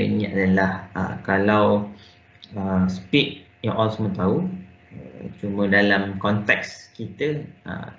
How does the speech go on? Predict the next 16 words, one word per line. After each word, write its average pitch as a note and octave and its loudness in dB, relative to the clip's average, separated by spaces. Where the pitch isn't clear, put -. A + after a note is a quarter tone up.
theta, G#2 0
theta C3 0
ni D3 -2
adalah, G#2+ -4
uh, G2 -6
degrees, A2 -2
berapa G#2 -2
degrees, A2 2
uh, - -10
degrees G2+ 0
of - -2
movement, F#2 6
berapa G#2 4
dia G#2 4
punya G2 0
move G2+ 0